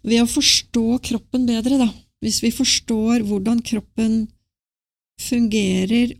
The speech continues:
og forteller oss ting lenge før det har blitt en sykdom. Som jeg sa nettopp, så må den oppjustere en funksjon, for eksempel, eh, for mye miljøgifter. Må leveren kanskje jobbe litt mer? Får vi en feber,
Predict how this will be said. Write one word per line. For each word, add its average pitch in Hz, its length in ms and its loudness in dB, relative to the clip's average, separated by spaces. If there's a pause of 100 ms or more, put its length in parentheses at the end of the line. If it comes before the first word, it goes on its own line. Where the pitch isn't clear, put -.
(160)
og 214 180 0
forteller 190 680 -2
oss 233 140 0
ting 214 220 -2 (200)
lenge 208 340 0
før 196 180 -4
det 214 80 -2
har 196 60 -6
blitt 202 200 -6
en 226 100 -2
sykdom. 233 460 0 (1200)
Som 214 180 -6
jeg 220 140 -2
sa 220 140 0
nettopp, 208 340 -4
så 226 120 -2
må 214 140 0
den 233 140 0 (120)
oppjustere 214 800 -4
en 214 100 -2
funksjon, 247 460 0
for 233 160 -2
eksempel, 202 640 -4 (760)
eh, 190 240 -2 (180)
for 220 180 -4
mye 180 240 -2
miljøgifter. 185 800 -2 (320)
Må 214 100 -2
leveren 180 400 -2
kanskje 196 320 -6
jobbe 190 280 -6
litt 185 200 -4
mer? 185 340 -2
Får 220 220 -6
vi 190 80 -2
en 196 60 -6
feber, 175 720 -6